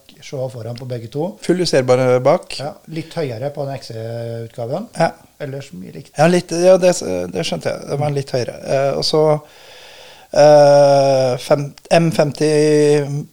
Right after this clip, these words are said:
Speaker 2: monoblokk, eh, Brembo
Speaker 1: Ja,
Speaker 2: foran.
Speaker 1: på,
Speaker 2: Så
Speaker 1: på
Speaker 2: ordn-,
Speaker 1: begge to.
Speaker 2: ja, ordentlig klem i, i, eh, i bremsene. Eh, det var liksom, det er en sånn sykkel som jeg b-, bare kunne tenkt meg hatt, og, og sikkert antageligvis hadde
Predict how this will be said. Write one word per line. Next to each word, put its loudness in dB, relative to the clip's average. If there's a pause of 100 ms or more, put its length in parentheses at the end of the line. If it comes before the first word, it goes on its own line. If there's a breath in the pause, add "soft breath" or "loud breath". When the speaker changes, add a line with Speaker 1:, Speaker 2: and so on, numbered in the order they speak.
(500)
Speaker 2:
monoblokk, -2
eh, 6
Brembo 0
Speaker 1:
Ja, -4
Speaker 2:
foran. 0
Speaker 1:
på, -8
Speaker 2:
Så 0
Speaker 1:
på -8
Speaker 2:
ordn-, 4
Speaker 1:
begge -2
to. -12 (180)
Speaker 2:
ja, 0 (180)
ordentlig -4
klem -2
i, -2
i, -6
eh, -12 (500)
i -2
bremsene. -2 (680 loud breath)
Eh, -6 (200)
det -2
var -2
liksom, -4 (600 loud breath)
det -2
er 0
en -2
sånn -4 (140)
sykkel -10
som -6
jeg -2
b-, -16
bare -2
kunne -8
tenkt -10
meg -6
hatt, -10
og, -8 (120)
og 0 (200 loud breath)
sikkert -8 (220)
antageligvis -6
hadde 0